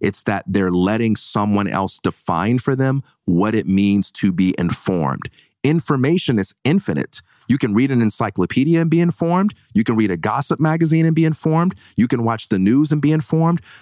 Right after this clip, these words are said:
But in what direction are you being informed? What are the priorities you're seeking information for? What are the values that you're using as the standard for the information that you're, that you prioritize?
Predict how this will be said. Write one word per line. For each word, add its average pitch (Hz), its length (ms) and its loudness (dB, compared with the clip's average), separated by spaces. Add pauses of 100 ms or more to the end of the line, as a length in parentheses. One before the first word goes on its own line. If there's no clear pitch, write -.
(120)
But 123 240 0
in 139 220 2
what 147 260 -2
direction 143 640 0
are 90 180 -2
you 87 160 2
being 80 180 0
informed? 78 500 -2 (280)
What 156 180 2
are 180 80 2
the 160 100 0
priorities 139 760 0
you're 95 100 0
seeking 120 440 0
information 101 600 0
for? 87 380 -2 (220)
What 147 160 2
are 175 80 0
the 147 100 0
values 127 640 0
that 104 160 -4
you're 104 100 4
using 110 440 2
as 92 140 -4
the - 100 -2
standard 127 540 -2
for 104 120 -4
the 98 180 0
information 104 600 0
that 101 140 -2
you're, 98 140 0 (100)
that 101 140 -2
you 98 100 0
prioritize? 98 720 -2